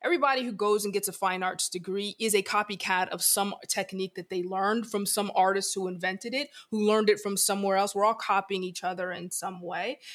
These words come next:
And, and what A I has just allowed anybody to do is to copy at scale and took away what talent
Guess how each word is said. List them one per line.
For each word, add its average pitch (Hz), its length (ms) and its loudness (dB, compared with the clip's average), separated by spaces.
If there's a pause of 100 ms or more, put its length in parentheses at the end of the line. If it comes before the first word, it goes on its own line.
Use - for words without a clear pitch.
(120)
And, 202 300 0
and 208 120 2
what 220 180 2
A 233 140 6
I 247 140 4
has 214 100 4
just 208 180 -4
allowed 190 680 2
anybody 190 400 0
to 185 120 -6
do 196 200 -8
is 175 220 -2
to - 160 -8
copy 185 440 -4
at 160 160 -2
scale 185 520 0 (320)
and 214 180 -2
took 302 240 0
away 202 680 2
what 175 380 0
talent 185 520 0